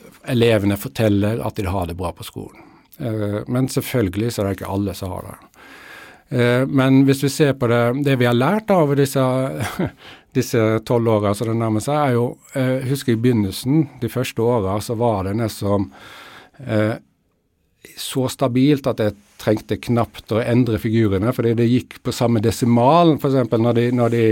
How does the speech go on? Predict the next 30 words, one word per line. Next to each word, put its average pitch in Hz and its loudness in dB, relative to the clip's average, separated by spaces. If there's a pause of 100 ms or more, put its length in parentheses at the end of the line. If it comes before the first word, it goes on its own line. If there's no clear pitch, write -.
(500)
eh, 110 0
hvor 110 2
mye 120 6
de 107 2
var 107 2
motivert 104 0
og, 113 -2
og, 110 -4
og, 104 -2 (380)
eh, 117 -4
opplevde 107 -2
medvirkning 107 -2
og - -6
støtte - -6
fra 104 -4
lærere, 107 -2
altså 101 -4
det 101 -2
var 101 0
så 104 -8
stabilt. 127 -4 (680)
Eh, 113 -4
men 120 2
så 147 -6
ser 143 2
vi 110 2
en 110 0
utvikling, 139 0
en, 131 -2
en 147 0